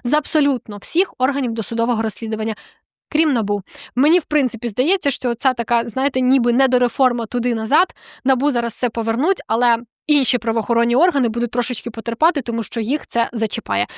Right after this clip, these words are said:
Наприклад, це правило, що Генеральний може підняти будь-яку справу і її передивитися.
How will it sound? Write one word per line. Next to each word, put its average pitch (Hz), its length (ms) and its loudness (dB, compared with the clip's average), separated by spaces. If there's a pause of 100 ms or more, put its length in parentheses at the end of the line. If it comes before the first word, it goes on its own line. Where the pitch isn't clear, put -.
(140)
Наприклад, 277 480 0
це 277 120 0
правило, 208 400 -4
що - 180 0
Генеральний 254 440 2
може 226 200 -2
підняти 240 340 -2
будь-яку 208 420 -4
справу 311 380 0 (320)
і 349 80 2
її 233 200 0
передивитися. 202 720 -4